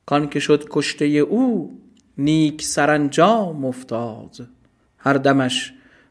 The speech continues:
با من دل سوخته لطفی دگر است،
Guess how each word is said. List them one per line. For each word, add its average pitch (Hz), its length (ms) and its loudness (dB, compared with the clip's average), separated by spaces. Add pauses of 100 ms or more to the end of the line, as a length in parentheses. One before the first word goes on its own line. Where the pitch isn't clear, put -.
(140)
با 139 180 8
من 196 200 4
دل 143 280 4
سوخته 131 640 -4
لطفی 170 680 0
دگر 123 400 -2
است، 127 600 -12